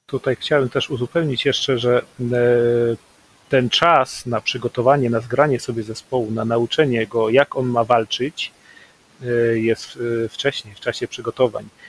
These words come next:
Kiedy wchodzimy już do walki, e, nikt nie będzie nikomu mówił: "Naciśnij ten przycisk, e, w-, zrób taki wpis w rejestrze". To już musimy być zgrani. Tu już nie ma miejsca na, na tak niskopoziomowe dowodzenie zespołem. Te zdolności uzyskujemy na etapie zgrywania.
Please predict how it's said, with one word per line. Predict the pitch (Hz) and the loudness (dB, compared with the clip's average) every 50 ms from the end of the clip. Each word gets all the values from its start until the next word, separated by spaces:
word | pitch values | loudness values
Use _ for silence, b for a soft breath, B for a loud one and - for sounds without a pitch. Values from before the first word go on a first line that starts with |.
| B B B _ | B B B _
Kiedy | - 131 120 131 | 0 2 2 2
wchodzimy | - - 135 120 120 156 165 151 | 2 2 2 2 2 4 4 4
już | 131 117 107 | 2 2 0
do | 110 120 107 | 0 0 2
walki, | 131 135 147 156 - - - - 127 131 - - | 4 4 4 2 -2 -8 -12 -8 -8 -6 -4 0
e, | 131 123 123 | 0 0 2
nikt | 127 147 156 - - | 0 -2 -2 -2 -2
nie | 160 | -2
będzie | 147 165 160 147 151 | 0 -2 -2 -2 -2
nikomu | 147 143 - - 175 156 135 127 | -4 -2 0 0 2 2 4 4
mówił: | 135 165 156 135 120 117 | 2 0 0 0 0 0
"Naciśnij | 117 113 - - 147 - - 131 123 117 113 104 | 0 -2 -2 -4 -6 -6 -4 -4 -4 -4 -4 -4
ten | - 127 117 117 | -4 -4 -4 -4
przycisk, | - - 131 117 - - 120 - - - - | -6 -8 -10 -10 -10 -10 -12 -12 -12 -10 -4
e, | 120 120 117 117 113 113 113 110 | -2 0 0 2 2 0 0 -2
w-, | - - - - 131 113 | -6 -12 -16 -12 -12 -8
zrób | 113 120 127 117 - | -6 -6 -6 -4 -4
taki | - 127 - - | -4 -6 -6 -6
wpis | 120 - - 143 131 | -14 -14 -12 -10 -8
w | 123 117 | -4 0
rejestrze". | 117 123 135 143 131 - - - - - - _ - | 4 6 6 6 4 2 -2 -8 -8 -8 -10 _ -4
To | 127 | -2
już | 127 139 - | -2 -2 -2
musimy | - 127 - - 147 143 135 | -6 -8 -6 -4 -4 -4 -4
być | 117 117 107 - | -4 -6 -12 -10
zgrani. | - - 127 127 131 123 113 104 - - B B B B B B - | -6 0 2 4 4 4 2 0 -6 -10 B B B B B B -6
Tu | 123 | -4
już | 117 - - | -2 0 2
nie | 165 175 | 2 4
ma | 147 123 | 4 4
miejsca | 120 127 135 120 - - - 127 | 4 2 0 -2 -2 -4 -2 0
na, | 120 120 117 113 117 | 0 2 2 0 0
na | 113 117 113 110 | 0 0 0 0
tak | - 147 139 - - | 2 0 -2 0 -2
niskopoziomowe | 135 123 - - 113 - - 120 117 123 120 120 113 117 117 | -6 -6 -4 -6 -6 -4 -4 -2 -2 0 0 0 0 0 0
dowodzenie | 110 117 107 117 117 107 117 113 110 110 | 0 0 0 0 0 0 0 -2 -2 -2
zespołem. | 104 95 - - - 113 107 104 101 104 - _ _ | -6 -10 -14 -16 -12 -10 -10 -10 -10 -12 -14 _ _
Te | - 151 156 151 - | 4 4 6 4 4
zdolności | 131 113 - 127 123 127 131 127 123 - - - - - - 135 160 - - | 0 -4 -2 0 0 2 2 2 2 0 0 -4 -6 -6 -6 -6 -6 -6 -6
uzyskujemy | 127 117 120 - - - - 120 120 120 131 139 143 | -8 -8 -8 -10 -10 -4 -2 2 2 2 2 0 -2
na | 135 120 | 0 0
etapie | 113 - - 120 117 - - 131 110 | -2 0 0 -2 -2 0 -2 -4 -4
zgrywania. | - - 120 113 107 120 127 123 117 113 | -4 -6 -6 -4 -2 -2 0 -2 -2 -6